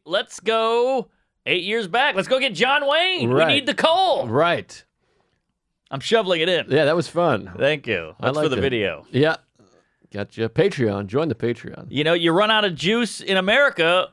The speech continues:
Speaker 1: Hey, let's go dig for oil in, uh, Afghanistan.
Speaker 2: Yes.
Speaker 1: We gotta go dig.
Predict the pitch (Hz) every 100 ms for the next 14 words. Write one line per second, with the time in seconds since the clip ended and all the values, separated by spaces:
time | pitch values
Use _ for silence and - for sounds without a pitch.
0 | _ 120 165 170 175 196 143 196 214 202
1 | 175 170 202 226 240 240 247 240 247 254
2 | 247 247 214 285 330 - 180 98 107 135
3 | 160 - - - 120 147 165 180 180 208
4 | 277 233 110